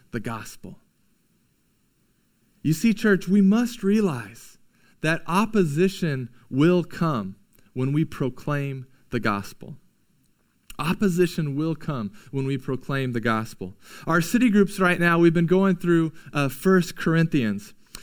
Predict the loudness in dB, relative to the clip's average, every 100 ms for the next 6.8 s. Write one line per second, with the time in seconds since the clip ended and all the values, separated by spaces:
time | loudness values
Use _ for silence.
0 | -8 2 4 4 2 4 6 6 4 2
1 | 2 2 2 2 2 0 0 2 2 4
2 | 2 2 -2 0 0 0 0 4 4 4
3 | -4 _ -20 -8 0 0 4 2 4 4
4 | 4 2 2 2 2 0 0 0 2 0
5 | -2 -12 _ _ _ -16 0 4 4 2
6 | 0 0 0 2 2 2 0